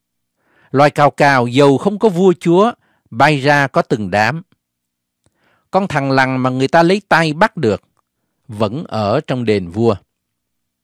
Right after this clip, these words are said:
Có ba vật, điệu đi tốt đẹp, và bốn vật, nước bước xem sang trọng. Sư tử mạnh hơn hết trong các loài vật,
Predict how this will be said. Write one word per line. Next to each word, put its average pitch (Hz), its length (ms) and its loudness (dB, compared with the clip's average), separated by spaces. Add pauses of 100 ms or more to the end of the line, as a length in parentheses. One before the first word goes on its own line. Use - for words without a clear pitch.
(1600)
Có 185 100 0
ba 165 260 4
vật, 120 240 -2 (460)
điệu 107 340 -2
đi 135 220 0
tốt 190 320 0
đẹp, 104 240 -2 (560)
và 107 200 -4
bốn 160 300 0
vật, 143 200 2 (480)
nước 156 320 0
bước 170 360 0
xem 131 340 -2
sang 135 340 -4
trọng. 90 340 -6 (1300)
Sư 190 200 -4
tử 143 420 -2 (260)
mạnh 113 340 -6
hơn 151 240 -2
hết 165 240 -2 (240)
trong 139 160 -4
các 170 180 -2
loài 107 180 0
vật, 95 220 -6